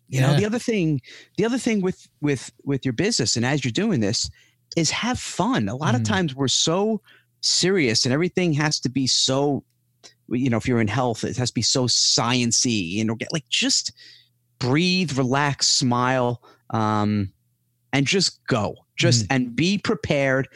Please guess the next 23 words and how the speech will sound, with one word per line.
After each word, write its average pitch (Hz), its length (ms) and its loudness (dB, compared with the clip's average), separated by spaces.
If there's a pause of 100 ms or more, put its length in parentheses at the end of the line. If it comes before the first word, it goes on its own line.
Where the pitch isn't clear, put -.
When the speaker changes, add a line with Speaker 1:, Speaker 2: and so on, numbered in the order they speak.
(240)
Speaker 1:
that 120 160 0
there, 127 120 -2 (180)
there, 135 180 0 (160)
there 143 280 0
will, 175 560 0
wa-, 131 280 -2
with 147 320 0
one 175 180 2
hundred 208 140 0
percent 165 280 0
certainty, 127 480 0 (340)
you 143 160 0
will 156 320 2
have 143 380 -2
to 131 60 0
make 123 200 0
changes 117 340 0
and 113 60 2
you 107 60 0
will 110 140 0
have 107 140 0
to 110 80 -6
pivot. - 280 -4